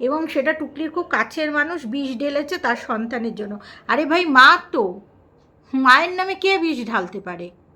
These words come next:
মা যদি সেইভাবে সন্তানকে আগলে রাখে, সেইভাবে যদি বড় করে,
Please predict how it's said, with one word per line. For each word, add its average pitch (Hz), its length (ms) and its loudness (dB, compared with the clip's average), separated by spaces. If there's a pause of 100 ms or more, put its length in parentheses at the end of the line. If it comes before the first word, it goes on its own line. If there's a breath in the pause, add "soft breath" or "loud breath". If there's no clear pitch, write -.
(760)
মা 226 340 8
যদি 359 500 0
সেইভাবে 294 680 -2
সন্তানকে 302 640 -4
আগলে 247 680 -2
রাখে, 247 580 2 (380 loud breath)
সেইভাবে 294 460 -2
যদি 330 260 -4
বড় 262 380 2
করে, 277 560 0